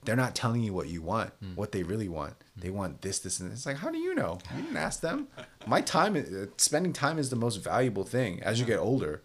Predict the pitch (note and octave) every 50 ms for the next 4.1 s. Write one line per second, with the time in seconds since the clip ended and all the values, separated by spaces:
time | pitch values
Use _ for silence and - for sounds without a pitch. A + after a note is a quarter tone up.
0 | - A#2+ B2+ C#3+ B2+ F2+ E2 - - G2 - A#2 D#3+ A3 C4 G3+ C#3+ B2+ A#2 A#2
1 | A#2 A2 A#2+ A2+ F2+ - - - - - - - - - - - - B2+ - C3+
2 | F3+ F3+ E3 D#3+ C#3 - B2 C3+ C#3 D3 D3 C#3 C#3 C3+ C3+ - - C3+ C3 C3
3 | - B2+ A#2+ A#2+ A2 A#2 A2 - - G#2 A#2+ B2 A2 F#2 F2+ F#2 G2 G#2 G2+ F2
4 | E2 -